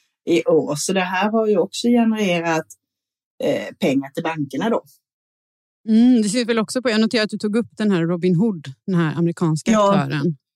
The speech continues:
Speaker 2: Som är lite
Speaker 1: Jo, det är
Speaker 2: speciell.
Speaker 1: ett, precis, det är ju ett fenomen. De är inte så gamla. De startade tjugohundratretton och erbjuder då gratis aktiehandel.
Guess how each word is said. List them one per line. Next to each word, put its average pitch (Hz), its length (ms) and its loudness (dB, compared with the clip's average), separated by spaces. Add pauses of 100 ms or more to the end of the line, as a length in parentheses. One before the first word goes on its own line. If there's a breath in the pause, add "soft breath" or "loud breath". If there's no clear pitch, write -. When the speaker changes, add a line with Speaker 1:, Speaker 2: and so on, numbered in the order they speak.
(280)
Speaker 2:
Som 175 120 -2
är 165 100 0
lite 160 140 -2
Speaker 1:
Jo, 196 60 4
det 196 260 2
är - 20 2
Speaker 2:
speciell. 175 160 2
Speaker 1:
ett, 156 80 -4 (300)
precis, 190 480 -4
det 226 60 0
är 226 220 0
ju 226 80 -2
ett - 180 -16
fenomen. 208 540 0
De 202 140 0 (280)
är - 80 -6
inte 277 220 -2
så 170 60 -4
gamla. 180 380 -4
De 175 120 -10
startade 190 540 -4
tjugohundratretton 170 1200 -4
och 165 300 -4
erbjuder 160 540 -2
då 156 140 0
gratis 151 760 -4
aktiehandel. 160 880 -6